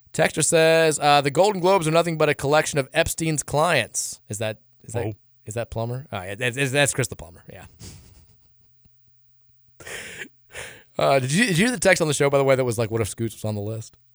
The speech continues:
Speaker 2: No, I didn't. <laughs> I can confirm I'm not on the list.
Speaker 1: Can you?
Speaker 2: I can. Well, but no, 'cause I'm not gonna read nine hundred pages.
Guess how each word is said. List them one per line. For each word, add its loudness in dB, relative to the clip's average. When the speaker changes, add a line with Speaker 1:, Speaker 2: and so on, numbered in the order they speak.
Speaker 2:
No, 0
I -8
didn't. 0
<laughs> -4
I 6
can -2
confirm 2
I'm 0
not 2
on -2
the -6
list. -16
Speaker 1:
Can 6
you? 4
Speaker 2:
I 4
can. 0
Well, 4
but 4
no, 8
'cause 0
I'm 2
not 4
gonna 0
read 2
nine 0
hundred -2
pages. -6